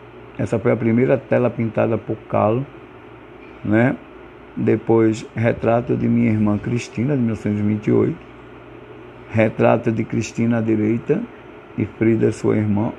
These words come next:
Ônibus, né, que é aquele que retrata justamente o acidente da qual quase morreu, e se, e,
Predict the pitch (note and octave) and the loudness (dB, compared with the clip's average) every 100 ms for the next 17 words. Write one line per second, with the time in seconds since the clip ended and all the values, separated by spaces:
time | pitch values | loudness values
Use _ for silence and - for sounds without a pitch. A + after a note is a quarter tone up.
0 | - A#2+ B2 C3+ F3+ G3+ - - - - | -2 2 2 2 -2 -6 -12 -20 -20 -20
1 | - G#2 A2 G#2+ A#2 A2 - A2+ G#2+ A2+ | -8 0 0 2 2 2 2 2 2 0
2 | A2 A2 G#2+ G#2+ G#2+ G#2 A#2 B2 A#2+ A2+ | 0 0 0 -2 0 -2 -2 -2 -2 -2
3 | A2 A#2 A2 - A2 G2+ G#2 A#2 - - | 0 0 0 -2 -2 0 0 -2 -8 -20
4 | - - - - G#2+ G2 A#2+ A2 G#2+ - | -20 -20 -20 -6 -4 0 2 2 2 0
5 | A#2 A2+ A2 A2 A2+ G#2+ G2 G2+ E3 - | 2 2 2 -2 0 0 0 0 -2 -6
6 | - - - G2+ - A2+ - A2+ A2 | -18 -18 -8 -6 -2 -2 2 2 2